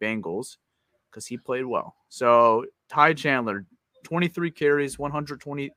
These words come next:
one hundred thirty-two yards, average for five point seven yards per carry. He had one touchdown and had a long of thirty yards. So a very, very good game on the ground for Chandler. And obviously, different run defense comparing the Bengals to the Lions. But,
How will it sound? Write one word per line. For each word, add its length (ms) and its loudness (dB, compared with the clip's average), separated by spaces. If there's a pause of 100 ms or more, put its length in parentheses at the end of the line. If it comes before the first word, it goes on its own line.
(160)
one 120 2
hundred 240 2
thirty-two 360 -2
yards, 420 2 (500)
average 300 2
for 140 -14
five 420 0
point 200 -12
seven 280 -8
yards 260 -6
per 180 -12
carry. 460 -4
He 60 -8
had 160 -4
one 240 -10
touchdown 420 -12
and 140 -12
had 140 -4
a 60 -4
long 360 -2
of 100 -10 (100)
thirty 220 -8
yards. 320 -10
So 260 -2 (600)
a 80 -8
very, 320 6
very 260 2
good 180 -6
game 280 -4
on 40 -6
the 80 -8
ground 300 -2
for 100 -6
Chandler. 540 -6 (380)
And 60 -6
obviously, 680 0 (460)
different 320 -4
run 140 -2
defense 300 -10
comparing 360 -8
the 80 -8
Bengals 320 -8
to 40 -12
the 60 -10
Lions. 380 -2
But, 280 2